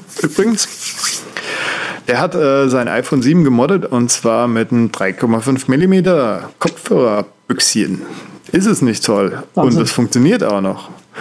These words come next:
Speaker 1: Kannst dich sicher noch an die, äh, YouTube-Videos, diese gefakten erinnern, wo, wo tatsächlich, tatsächlich ein paar Leute dahergegangen sind und sich mit dem Bohrer dort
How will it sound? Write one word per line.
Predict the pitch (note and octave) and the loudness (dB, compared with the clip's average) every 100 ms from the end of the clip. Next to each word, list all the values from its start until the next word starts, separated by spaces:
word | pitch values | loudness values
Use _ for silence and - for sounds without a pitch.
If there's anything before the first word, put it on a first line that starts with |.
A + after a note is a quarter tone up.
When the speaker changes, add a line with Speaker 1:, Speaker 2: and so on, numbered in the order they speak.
| - - _ - - | -14 -16 _ -20 -6
Speaker 1:
Kannst | - A#2 | -4 0
dich | B2+ | 0
sicher | A2 A#2+ B2+ | 2 2 2
noch | B2 | 0
an | C3+ B2 | 0 2
die, | A#2+ A#2 | 4 4
äh, | A#2 A#2 A2 | 4 2 2
YouTube-Videos, | A2+ C#3 D#3 C3 A#2 A#2+ B2 A2+ A2 | 4 4 4 0 0 2 4 2 0
diese | - G#2+ G#2+ G#2 | -2 2 2 2
gefakten | G#2+ - A#2 - A2 | -2 0 0 0 -2
erinnern, | G#2+ A2+ A2 A2 | 0 0 0 0
wo, | G#2 G#2+ G#2 G#2+ G2 | 2 4 4 2 2
wo | G#2+ G#2+ G2+ G#2+ | 4 4 2 -2
tatsächlich, | G#2+ A2 - A#2+ - - - | -2 -2 0 -2 -2 -6 -4
tatsächlich | A#2 - B2 C3 A2+ | -2 -2 -2 0 0
ein | A2 | 0
paar | A#2 A2+ | 0 0
Leute | A2+ A2+ A#2 A#2+ | 2 0 2 2
dahergegangen | A2+ A2+ A#2 A#2 A#2+ A#2 A2+ A#2+ B2 | 2 0 2 0 2 0 0 0 2
sind | A#2 A#2 | 2 2
und | - A#2+ | 0 0
sich | A#2+ A#2+ | 0 2
mit | A#2 | 4
dem | A#2+ | 2
Bohrer | A#2+ B2 B2 B2+ | 2 2 4 2
dort | A2 A2+ | 2 0